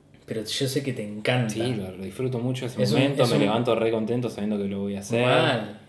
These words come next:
Speaker 2: Estoy esperando todo el tiempo, llego temprano, soy insoportable, boludo.
Speaker 1: Te re gusta jugar al
Speaker 2: Me
Speaker 1: fútbol.
Speaker 2: encanta, lo disfruto mucho, pero me gusta jugar con amigos, no me gusta ir a jugar a partidos así,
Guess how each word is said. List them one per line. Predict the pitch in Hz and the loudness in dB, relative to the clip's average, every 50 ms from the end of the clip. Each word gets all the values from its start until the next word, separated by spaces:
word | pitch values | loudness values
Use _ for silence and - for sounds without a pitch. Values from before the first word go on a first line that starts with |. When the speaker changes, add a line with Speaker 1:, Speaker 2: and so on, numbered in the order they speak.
| - - - - - - - | -20 -20 -20 -20 -20 -20 -18
Speaker 2:
Estoy | 98 92 - 113 104 | -18 -10 -6 -6 -6
esperando | - - 107 101 107 117 117 110 101 | -4 -2 0 0 2 2 2 0 -2
todo | 107 104 | -2 -2
el | 98 | 0
tiempo, | 104 113 123 113 110 | 2 2 2 2 0
llego | - - 110 104 | -2 -2 -2 -2
temprano, | 98 98 98 98 110 117 123 123 120 107 101 98 | -4 -4 -6 -2 0 2 4 4 4 2 0 -4
soy | 101 - 117 | -6 -6 -8
insoportable, | 104 - - 101 98 98 117 117 127 120 101 98 98 95 | -10 -12 -12 -14 -12 -8 -6 -4 -4 -4 -6 -8 -10 -12
boludo. | 92 92 101 104 - - - - - - - 101 | -14 -14 -16 -16 -18 -18 -20 -20 -20 -20 -8 -4
Speaker 1:
Te | 120 117 | -2 0
re | 123 139 160 175 | 4 6 6 6
gusta | 190 190 170 - 123 | 4 4 0 -2 -6
jugar | - - 113 107 104 | -6 -4 -4 -4 -4
al | 101 | -4
Speaker 2:
Me | 101 | -6
Speaker 1:
fútbol. | - - 110 101 104 107 110 | -8 -10 -8 -8 -6 -6 -6
Speaker 2:
encanta, | 113 113 107 98 98 | -6 -6 -6 -6 -6
lo | 98 | -6
disfruto | 98 98 98 117 120 117 120 117 | -6 -6 -6 -4 -4 -4 -2 -2
mucho, | 120 117 - 110 | -4 -4 -4 -4
pero | 98 107 107 | -2 -2 0
me | 107 120 | 0 0
gusta | 135 147 151 165 | -2 -4 -6 -6
jugar | - - 131 135 135 | -2 0 0 0 0
con | 131 117 | -2 -4
amigos, | 101 104 123 127 110 98 92 98 | -2 -2 0 0 0 -2 -4 -6
no | 104 104 | -8 -8
me | 107 107 | -6 -6
gusta | 110 120 113 - 101 95 | -6 -6 -6 -8 -8 -8
ir | 98 98 98 | -8 -8 -8
a | - | -10
jugar | - - 98 90 | -10 -10 -10 -10
a | - | -10
partidos | 98 - - - 101 104 101 - | -12 -14 -12 -10 -8 -8 -8 -10
así, | 110 - 104 98 | -12 -12 -12 -10